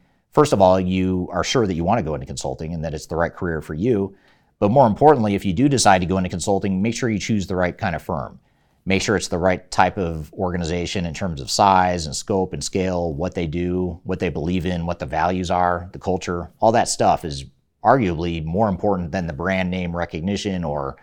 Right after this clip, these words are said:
what you might see on the surface in advertising campaigns and other sorts of sales and marketing collateral that you might see from these.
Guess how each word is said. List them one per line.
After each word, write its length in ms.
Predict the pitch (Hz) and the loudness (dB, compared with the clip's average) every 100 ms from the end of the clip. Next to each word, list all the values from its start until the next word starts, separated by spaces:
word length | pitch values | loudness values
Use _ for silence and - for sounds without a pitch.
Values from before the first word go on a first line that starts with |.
| _ _ _ | _ _ _
what 180 | 101 104 | -2 0
you 80 | 92 | 0
might 200 | 95 90 | 0 0
see 200 | 104 87 | 0 0
on 140 | 85 | -2
the 60 | 76 | -2
surface 440 | 107 95 98 85 | -2 0 -2 -4
in 120 | 80 | -4
advertising 600 | 82 90 80 95 85 82 | -2 -2 0 -2 -2 -6
campaigns 480 | 98 82 101 85 82 | -6 -6 -6 -6 -6
and 100 | 80 | -4
other 380 | 87 85 82 - _ _ _ _ - | -2 -2 -4 -8 _ _ _ _ -6
sorts 320 | - 87 85 | 2 2 2
of 280 | 80 73 65 | -2 -2 -4
sales 320 | 117 95 85 | 0 0 0
and 80 | 85 | 0
marketing 340 | 87 92 87 | 0 0 -4
collateral 420 | - 80 73 78 | -2 0 0 -2
that 100 | 71 | -4
you 100 | 73 | -6
might 180 | 78 76 | -6 -6
see 220 | - 110 | -4 -4
from 220 | 98 85 69 | -4 -6 -8
these. 340 | 64 64 | -10 -10